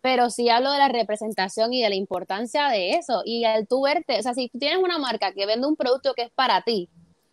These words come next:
pero tú no te ves en la marca, ¿cómo lo vas a consumir? Así que yo creo que eso es lo importante de esto. Y como dices, personas que ni siquiera están en la industria se sienten reflejados, les ayuda también, se motivan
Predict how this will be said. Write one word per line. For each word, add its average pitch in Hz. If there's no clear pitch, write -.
pero 269
tú 254
no 311
te 339
ves 247
en 233
la 208
marca, 202
¿cómo 285
lo 311
vas 277
a 269
consumir? 220
Así 233
que 202
yo 196
creo 220
que 220
eso 214
es 269
lo 285
importante 262
de 247
esto. 302
Y 269
como 202
dices, 208
personas 208
que 254
ni 233
siquiera 196
están 240
en 240
la 240
industria 202
se 214
sienten 330
reflejados, 202
les 180
ayuda 226
también, 208
se 226
motivan 226